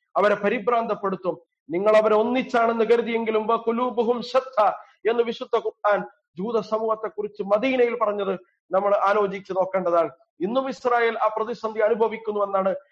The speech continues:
അവരെ കുറിച്ചുള്ള പഠനങ്ങൾ നമുക്ക് പറഞ്ഞു തരുന്നത്. ഏഷ്യയിൽ നിന്ന് കുടിയേറിയ ജൂതന്മാർ, യൂറോപ്പിൽ നിന്ന് കുടിയേറിയ ജൂതന്മാർ, അവർക്കിടയിൽ വംശീയമായ മേൽക്കോയ്മകൾ തമ്മിൽ വംശീയമായ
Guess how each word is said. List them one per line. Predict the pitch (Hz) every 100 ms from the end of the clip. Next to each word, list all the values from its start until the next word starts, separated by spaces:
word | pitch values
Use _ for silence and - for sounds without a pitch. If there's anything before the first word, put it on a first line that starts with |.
| -
അവരെ | 165 208
കുറിച്ചുള്ള | 202 202 202 196
പഠനങ്ങൾ | 190 190 214 208 202 196
നമുക്ക് | 185 180
പറഞ്ഞു | 180 185 175
തരുന്നത്. | 175 170 165 165 - _ 127
ഏഷ്യയിൽ | 170 180 208 196
നിന്ന് | 202
കുടിയേറിയ | 196 202 208 208 196
ജൂതന്മാർ, | 214 208 214 214 208 - _ _ -
യൂറോപ്പിൽ | 185 214 254 247 240
നിന്ന് | 240
കുടിയേറിയ | 240 233 226 214 214
ജൂതന്മാർ, | 202 202 196 185 170 - _ -
അവർക്കിടയിൽ | 180 233 - 233 247
വംശീയമായ | 226 226 247 - 240 233 226
മേൽക്കോയ്മകൾ | 220 247 247 233 226 220 220
തമ്മിൽ | 214 214 196 196 _ _ 156
വംശീയമായ | 202 240 - 254 233 220 214